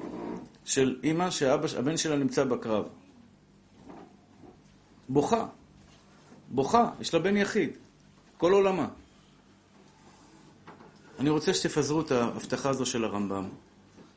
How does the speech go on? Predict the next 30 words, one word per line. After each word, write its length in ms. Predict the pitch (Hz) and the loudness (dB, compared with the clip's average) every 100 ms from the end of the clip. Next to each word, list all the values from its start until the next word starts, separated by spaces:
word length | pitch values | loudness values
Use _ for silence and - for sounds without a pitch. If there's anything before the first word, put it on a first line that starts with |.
| _ - | _ -14
שזה 220 | - 123 | -4 0
מצווה 340 | 139 135 139 147 | 0 0 0 0
גדולה. 320 | 127 120 92 - - - - - - - - - - - - - - - - - | 2 -2 -2 -6 -18 -20 -20 -20 -20 -20 -20 -20 -20 -20 -20 -16 -16 -20 -20 -10
יש 300 | - 170 - | -2 0 0
סרטון 400 | - 156 156 156 | 0 0 2 0
שלי 220 | 147 139 | 0 -2
שאומר 400 | 139 139 131 120 | 0 0 2 0
את 80 | 113 | -2
זה. 120 | 113 113 - | -4 -8 -6
אתם 140 | 123 143 | -2 0
לא 60 | |
חייבים 220 | 143 139 | 0 0
את 80 | 131 | -2
הסרטון 400 | 120 127 123 123 | -2 -4 -2 -2
שלי. 300 | 123 113 117 - | -2 -4 -4 -4
אתם 140 | 123 | -4
יכולים 240 | 117 139 135 | -2 0 0
לעשות 260 | 127 135 | 0 -4
סרטון 320 | 127 110 127 | -4 -2 -2
לבד. 280 | 120 104 101 98 - - - - - - - - - - | -2 0 -2 -4 -12 -20 -20 -20 -20 -20 -20 -20 -20 -10
אתם 140 | - 131 | -2 0
יכולים 260 | 135 147 | 4 2
לקחת 320 | 135 143 139 | 2 0 -2
את 100 | 139 | -2
הרמב"ם, 440 | 139 127 120 131 127 | 0 2 2 2 2
לצלם 440 | 127 131 131 139 | 0 0 0 0
אותו 240 | 135 135 123 | 0 -2 0
ולהפיץ 520 | 117 - 117 135 131 | -2 -2 -2 -2 -6
אותו 180 | 120 117 | -4 -2
ברבים. 420 | 107 101 98 | 0 -2 -4